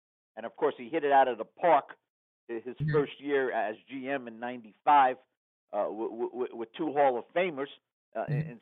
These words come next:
Speaker 1: Sapp and Brooks back to back. I, I don't know any G M, uh, in, in any sport that ever opened his, uh, tenure, Joe, with, with two Hall of Famers, but, uh,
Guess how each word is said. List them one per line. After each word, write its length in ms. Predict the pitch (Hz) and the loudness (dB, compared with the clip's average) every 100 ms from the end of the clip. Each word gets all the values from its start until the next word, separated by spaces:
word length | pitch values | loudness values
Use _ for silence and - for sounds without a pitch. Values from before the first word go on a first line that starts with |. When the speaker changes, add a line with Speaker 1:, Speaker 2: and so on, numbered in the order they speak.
| _ | _
Speaker 1:
Sapp 180 | 139 147 - | 0 0 -2
and 180 | 104 | -14
Brooks 280 | 110 156 - _ | -2 -2 -2 _
back 240 | 131 - | 0 0
to 60 | - | -8
back. 280 | - 151 - | 4 4 4
I, 180 | 127 131 - _ _ _ _ | 0 -2 -4 _ _ _ _
I 100 | 185 | 2
don't 120 | 190 | 4
know 120 | 160 | 4
any 240 | 156 180 123 127 | 4 2 -6 -8
G 180 | 156 | -2
M, 220 | 160 147 139 | -2 -2 -4
uh, 100 | 117 | -4
in, 220 | 127 117 | -6 -6
in 80 | 143 | -4
any 180 | 165 135 | -4 -6
sport 300 | - 185 180 - | -4 2 2 2
that 100 | 127 | 0
ever 260 | 151 135 | 2 4
opened 320 | 151 147 135 123 | 2 0 -8 -8
his, 120 | 113 104 | -8 -6
uh, 60 | 110 _ | -6 _
tenure, 320 | 180 180 143 - _ _ _ | -6 -2 -6 -6 _ _ _
Joe, 180 | 139 156 | 2 4
with, 180 | 123 117 | 2 -2
with 200 | 131 - | -6 -4
two 160 | 156 | -2
Hall 240 | 135 147 113 | 4 4 4
of 60 | - 170 | -4 -4
Famers, 360 | 226 160 127 - - | -4 -4 -8 -8 2
but, 220 | 131 - _ _ _ _ | 2 2 _ _ _ _
uh, 260 | 123 131 | 4 6